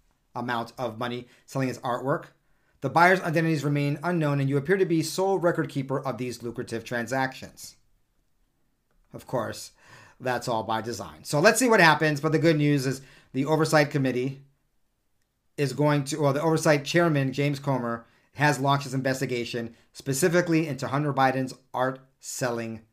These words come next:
Ponzi, access, pay-for-play, whatever scheme it is. And that's positive. They're going after Joe Biden and his crimes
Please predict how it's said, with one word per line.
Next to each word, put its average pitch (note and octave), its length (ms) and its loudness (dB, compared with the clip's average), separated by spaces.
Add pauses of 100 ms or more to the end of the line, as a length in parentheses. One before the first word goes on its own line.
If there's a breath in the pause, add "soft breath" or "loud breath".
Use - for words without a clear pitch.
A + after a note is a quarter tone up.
(920)
Ponzi, A#2 680 -4 (1300)
access, C3 640 -2
pay-for-play, B2+ 800 -2
whatever B2 320 -4
scheme A#2 480 -10 (380 soft breath)
it A#2+ 140 -6
is. G2+ 460 -10 (680)
And A#2 140 -8
that's A#2+ 180 -4
positive. A2 440 -2
They're D#3 120 2
going D#3+ 300 2
after C#3+ 460 -2
Joe C#3 240 0
Biden C3 420 0 (220 loud breath)
and C#3 140 -2
his C#3 120 -2
crimes A#2 560 -6